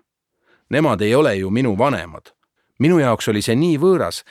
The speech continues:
et pidin järsku hakkama mingisuguseid reegleid järgima ja päevaplaani järgi elama. Samal ajal nad ka hellitasid mind.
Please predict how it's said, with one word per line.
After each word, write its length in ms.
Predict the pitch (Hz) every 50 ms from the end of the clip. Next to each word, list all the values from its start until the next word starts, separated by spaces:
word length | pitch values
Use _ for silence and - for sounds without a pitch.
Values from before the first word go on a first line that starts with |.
| - -
et 100 | - 110 -
pidin 280 | - 135 113 117 110 127
järsku 320 | 147 151 139 - - 104
hakkama 340 | 95 107 - - 107 101 107
mingisuguseid 720 | 110 131 143 135 107 107 101 95 98 95 95 90 82 - 139 139
reegleid 600 | 120 156 180 180 165 143 120 113 117 113 101 120
järgima 560 | 123 120 113 110 98 92 107 101 101 101 98 - _ _ _ -
ja 120 | 101 98
päevaplaani 800 | - 135 139 143 139 117 101 92 - 123 131 127 117 101 95 92
järgi 340 | 92 92 90 87 101 107
elama. 400 | 117 110 90 73 76 - - - _ _ _ _ _ _ _ _ _ _ _ _ _ _ _ _ _ _ _ _
Samal 340 | - - 135 180 190 180 170
ajal 260 | 151 139 135 135 127
nad 160 | 127 120 113 -
ka 160 | - 107 73
hellitasid 640 | 101 98 98 95 92 87 - - 95 - 104 92 85
mind. 400 | 90 95 92 92 87 82 -